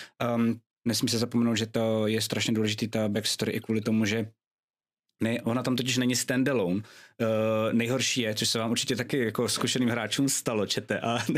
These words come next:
<laughs> ale se to stalo několikrát, to je vždycky super. A je, eh, je to třeba jeden hráč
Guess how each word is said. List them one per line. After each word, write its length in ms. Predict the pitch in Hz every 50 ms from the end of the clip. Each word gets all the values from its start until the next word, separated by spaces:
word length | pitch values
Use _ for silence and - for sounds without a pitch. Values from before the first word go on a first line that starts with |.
| 117 - -
<laughs> 300 | 208 220 214 - - -
ale 280 | 123 123 123 120 117 135 208 202 175 - 117
se 60 | 107
to 80 | 117 117
stalo 180 | - 135 117
několikrát, 500 | 117 131 151 147 - 143 127 123 120 110
to 60 | 107 120
je 40 | 117
vždycky 200 | 113 - 131 123
super. 340 | - 135 120 - 101 95 -
A 80 | 120 117
je, 220 | 113 110 107 107 110 _ - - - - - - - 113 -
eh, 240 | - 113 110 110 113
je 100 | 117 120
to 120 | 123 123
třeba 380 | 117 - - 120 107 101 95 82 - - _ _ _ _ -
jeden 240 | 127 123 131 123 120
hráč 440 | 113 110 98 90 87 - - -